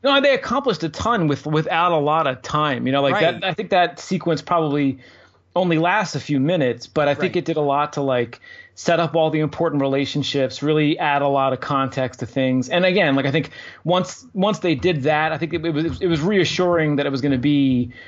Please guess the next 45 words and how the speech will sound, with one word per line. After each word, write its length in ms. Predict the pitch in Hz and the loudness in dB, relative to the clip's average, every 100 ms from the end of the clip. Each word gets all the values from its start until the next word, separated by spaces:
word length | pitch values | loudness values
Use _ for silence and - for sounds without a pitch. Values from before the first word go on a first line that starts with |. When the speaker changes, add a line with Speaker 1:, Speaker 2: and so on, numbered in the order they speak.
| - | -8
Speaker 1:
kind 180 | - 156 | -2 0
of 80 | 135 | 2
a 80 | 127 | 0
fun, 680 | - 156 147 139 131 123 131 - | -2 0 2 2 0 -2 -6 -6
you 120 | 170 | -2
know, 240 | 131 117 | 0 0
Marvel 500 | 123 139 143 135 135 | 0 2 2 2 0
movie, 460 | 127 127 120 120 127 | 0 0 0 -2 0
and 100 | 143 | 0
it 60 | 131 | -2
was 100 | 113 | 0
gonna 160 | 139 | 0
have 220 | 127 135 | 0 -2
this 120 | 123 120 | -4 -6
kind 280 | 139 123 | -4 -2
of 100 | 117 | -4
sense 300 | 117 - 135 | -4 -4 -4
of 80 | 123 | -2
humor 360 | 113 139 127 117 | 0 2 2 0
and 140 | 117 | 0
sensibility. 560 | 117 123 113 123 113 123 | -2 -2 0 0 0 -2
So, 320 | - 123 117 - - - | 0 0 0 -8 -20 -6
um, 400 | 165 143 127 135 - _ | 0 2 2 -2 -6 _
yeah, 140 | 170 | 0
for 160 | 143 160 | 0 2
me, 160 | 185 202 | 2 2
that 160 | 185 | 2
was 140 | 170 143 | 0 0
definitely, 460 | 160 160 160 139 | -2 -4 -6 -6
you 140 | 127 131 | -4 -4
know, 140 | 123 | -4
one 240 | 127 143 | -2 -2
of 80 | 139 | 0
the, 160 | 131 123 | 0 -2
the 80 | 127 | -2
real 140 | 131 | -4
standout 440 | 131 135 123 117 120 | -2 -4 -2 -2 -2
scenes. 260 | - - | -8 -4
How 80 | 156 | 0
about 140 | 160 | 2
you? 220 | 151 135 117 | 2 0 -4
Speaker 2:
The 80 | 180 | -8
comedy 480 | - 269 359 330 202 | -4 -4 -4 -6 -6
to 160 | 175 | -8
me 300 | 196 214 190 | -6 -6 -6